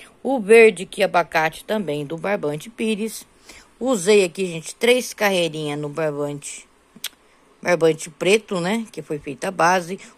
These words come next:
Uma, duas, três, quatro, vamos ver. Uma, duas, três, quatro no vermelho.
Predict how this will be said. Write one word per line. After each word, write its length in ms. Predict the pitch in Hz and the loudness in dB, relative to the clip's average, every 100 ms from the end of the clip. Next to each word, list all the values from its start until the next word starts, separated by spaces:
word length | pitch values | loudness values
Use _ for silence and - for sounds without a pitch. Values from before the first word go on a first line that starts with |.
| - | -6
Uma, 320 | 214 240 226 | -2 2 0
duas, 460 | 170 202 196 180 - | -2 -2 0 0 -4
três, 440 | 180 165 160 147 | -2 0 0 -6
quatro, 480 | - 160 147 - - 143 | -2 0 0 -4 -20 -14
vamos 120 | 156 | -12
ver. 160 | - - - | -12 -12 -4
Uma, 320 | 226 226 196 | -2 -2 -4
duas, 380 | 156 175 165 - | -8 -8 -8 -8
três, 400 | - 156 147 - | -6 -6 -6 -10
quatro 420 | - 143 147 160 | -4 -4 -4 -10
no 80 | 190 | -4
vermelho. 560 | 208 240 196 190 196 | 0 2 2 0 -2